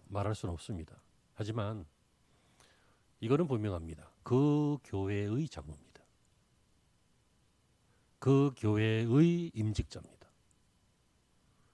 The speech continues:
그래서 만약에 다른 교회를 간다면 저는 평신도로 소개하고 평신도로 시작해야 된다고 믿습니다. 그 교회에서 세운 게 아니죠.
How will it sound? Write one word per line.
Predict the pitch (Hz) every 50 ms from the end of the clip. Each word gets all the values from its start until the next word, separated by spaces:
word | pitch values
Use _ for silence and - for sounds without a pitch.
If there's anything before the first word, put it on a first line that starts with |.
| _ _ _ _ _ _
그래서 | - 151 156 - 165
만약에 | 127 113 120 135 135
다른 | - 107 110 120
교회를 | 113 120 127 135
간다면 | 117 101 95 95 110 113 110 95
저는 | - 113 110 107 101
평신도로 | - - 143 131 156 160 156 147 120 104 95
소개하고 | 92 - 117 95 101 104 95 87 95
평신도로 | - - 139 131 - 151 143 143 135
시작해야 | - - - 107 - - 113 104
된다고 | 95 92 90 90 82 85
믿습니다. | 90 85 - - - 82 - - - - - _ _ _ _ _ _ _ _ _ _ _ _ _ _ _ _ _ _ _ _ _ _ _ _ _ _ _ _ _ _ _ _
그 | - - 160 170 180 175 143
교회에서 | - 120 110 107 98 -
세운 | 117 - - 104 98 104
게 | 101 -
아니죠. | 98 - - - - - - -